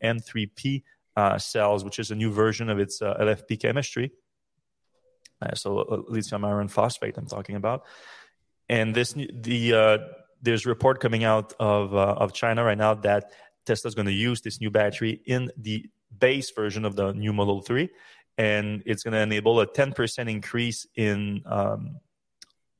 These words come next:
overall energy capacity. So it's gonna go up to a sixty-six kilowatt hour battery pack. Uh, so it should en-, enable a, a slightly longer range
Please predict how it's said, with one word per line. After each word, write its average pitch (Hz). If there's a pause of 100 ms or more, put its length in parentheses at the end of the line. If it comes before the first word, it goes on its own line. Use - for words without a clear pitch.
(160)
overall 110
energy 107
capacity. -
So 110
it's 110
gonna 113
go 110
up 117
to 113
a 95
sixty-six -
kilowatt 107
hour 110
battery -
pack. 123 (640)
Uh, 98
so 101
it 101
should 127
en-, 110 (260)
enable 107
a, 101
a 107
slightly 107 (580)
longer 110
range 107